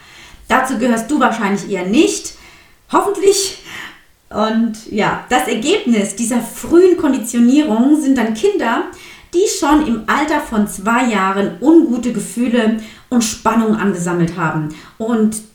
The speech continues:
keine Möglichkeit mehr sehen, ihnen einen akzeptablen Ausdruck zu verleihen. Solche Kinder weinen dann nicht sehr leicht oder auch nicht sehr häufig, weil sie sich nicht sicher genug fühlen, ihre Gefühle zu äußern.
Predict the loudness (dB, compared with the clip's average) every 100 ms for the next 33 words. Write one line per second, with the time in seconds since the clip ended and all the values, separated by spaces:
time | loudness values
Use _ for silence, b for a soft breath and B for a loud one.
0 | _ _ -2 2 4 4 2 -2 -4 -4
1 | 0 -2 0 0 2 2 2 2 2 2
2 | -2 -4 -6 -6 -6 -8 -14 -12 -4 -2
3 | 0 0 -2 -4 -6 -8 -10 -10 -8 -6
4 | -6 -10 -12 -14 -16 _ _ -20 -20 -20
5 | -20 -20 _ -14 -4 -2 -2 -2 0 2
6 | 2 -2 B B B -8 -2 2 2 4
7 | 2 2 -2 -6 -4 -2 0 0 -2 -4
8 | -8 -6 -4 -2 -4 -4 -6 -6 -4 -4
9 | -6 -10 -10 B B B -2 2 2 0
10 | -2 -2 0 2 2 0 -6 -4 -2 0
11 | 2 4 2 0 -2 0 0 0 -2 -4
12 | -6 -4 -4 -4 -8 -6 -6 -6 -10 -12